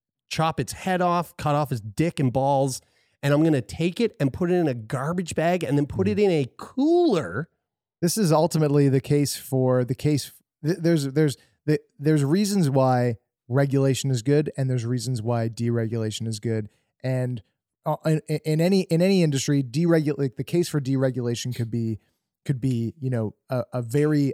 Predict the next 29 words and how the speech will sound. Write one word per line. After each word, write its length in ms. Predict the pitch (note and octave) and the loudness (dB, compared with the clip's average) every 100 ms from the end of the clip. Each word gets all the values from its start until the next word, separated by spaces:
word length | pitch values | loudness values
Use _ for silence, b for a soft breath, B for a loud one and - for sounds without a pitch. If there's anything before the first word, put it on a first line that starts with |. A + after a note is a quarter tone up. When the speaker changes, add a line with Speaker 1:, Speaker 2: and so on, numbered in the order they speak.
| - | -4
Speaker 2:
a 60 | B2+ | -8
v-, 220 | A#2 - C3+ | -8 -10 -6
a 80 | |
very 320 | B2 D3+ D#3+ D3+ | -2 2 2 0
open 240 | D3 D3 C3+ | -2 0 -2
environment 440 | B2 B2+ C3+ B2+ | 0 -2 -2 -6
for 400 | - A#2+ A2+ - | -4 -2 -2 -4
innovation, 580 | C3+ B2 A#2 A#2+ C#3 C3 | -6 -4 -4 -4 -6 -8
blah, 160 | A#2+ A#2 | -6 -4
blah, 80 | B2 | -2
blah, 80 | A#2 | -4
blah, 100 | A2+ | -2
blah. 200 | C3 E3 b b - | -2 -2 b b -2
But 80 | C#3+ | 0
also 480 | F#3 - D3 C3 - _ _ - _ _ _ _ - | 2 2 2 2 -2 _ _ -20 _ _ _ _ -4
coming 320 | D#3 D3+ C#3 | 0 0 0
with 160 | C3 | -2
deregulation 840 | A2 C#3 C3+ C3 C3 B2+ - B2+ B2 _ _ _ _ D#3+ | 0 0 0 0 -2 -2 -4 -8 -8 _ _ _ _ 2
is 340 | E3 D3 A#2+ | 2 2 0
the 140 | D3 | 0
opportunity 720 | C#3 C#3+ C3+ G#3+ G3 C#3 C3+ - _ | 0 0 -4 -2 0 0 0 -4 _
for 120 | C#3+ | -6
people 360 | - D#3+ - C#3+ | -2 -2 0 2
who 140 | C3 C3 | 4 2
have 360 | C3 B2+ A#2 _ _ | 2 0 -4 _ _
no 180 | C3 C#3 C3 | -2 0 0
accreditation, 800 | D3+ C3+ B2+ C3 B2 C3 B2 - | -2 -2 0 -2 -2 -4 -6 -4
no 140 | B2+ | -4
background, 760 | A#2 B2 A#2+ B2+ B2 A#2+ A#2 | -2 -4 -4 -4 -4 -2 -6